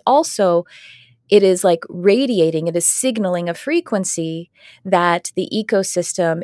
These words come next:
is receiving. And as we know, the mycelial network of, of trees, it's actually a telepathic network. And so it will signal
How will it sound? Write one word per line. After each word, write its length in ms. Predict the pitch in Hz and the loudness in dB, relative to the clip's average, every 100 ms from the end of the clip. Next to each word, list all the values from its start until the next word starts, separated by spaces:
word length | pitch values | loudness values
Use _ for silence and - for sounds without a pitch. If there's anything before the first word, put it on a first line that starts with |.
| - | -2
is 200 | 175 170 | -2 -2
receiving. 720 | 160 - 233 226 156 156 170 - - - - | -6 -4 -2 -2 -4 -8 -12 -18 -20 -12 -2
And 420 | 190 170 170 170 | 0 2 2 0
as 220 | - 170 | -2 -2
we 100 | 185 | -2
know, 240 | 180 175 170 | 0 2 2
the 100 | 170 | 2
mycelial 640 | 165 160 - 185 175 165 | 0 -2 -2 2 4 2
network 420 | 165 - 170 165 - | 0 -2 -2 -2 -2
of, 380 | 160 156 160 - | 0 0 -2 -6
of 280 | 156 151 - | -6 -4 -6
trees, 560 | - 233 226 208 202 - - - - | -4 0 0 0 -2 -8 -20 -14 -4
it's 160 | 180 | -2
actually 380 | 170 160 - 190 | 0 0 -2 0
a 60 | 175 | 0
telepathic 800 | - 185 170 - 185 214 202 170 | 2 0 0 2 0 2 0 -2
network. 480 | 175 220 175 165 - - - - | -2 -2 -2 -4 -6 -20 -10 -2
And 160 | 185 | -2
so 540 | 185 - 202 185 175 - | -2 2 6 6 6 0
it 160 | - 190 | 0 0
will 200 | 196 190 | 0 -2
signal 600 | - - 269 233 202 190 | -2 -4 0 2 2 0